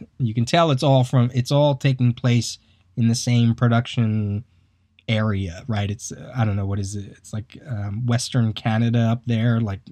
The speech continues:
um, I wanna say Vancouver, but I don't know if that's right. You know, you start to see certain buildings and certain sets and, as I said, actors. So, uh, yeah, it's good. It's <laughs> three episodes in. I'm like, "Yeah, this is great. I,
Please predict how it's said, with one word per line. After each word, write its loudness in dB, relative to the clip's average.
um, -8
I 4
wanna 8
say 4
Vancouver, 2
but 0
I 2
don't 0
know 0
if -6
that's -4
right. -2
You -2
know, -2
you -2
start 2
to 4
see 2
certain 0
buildings -2
and -6
certain -6
sets -8
and, -10
as 2
I 4
said, -4
actors. -6
So, 2
uh, 4
yeah, 0
it's -4
good. 0
It's -14
<laughs> -12
three 2
episodes 0
in. 2
I'm 4
like, 0
"Yeah, 0
this 0
is -4
great. 2
I, 0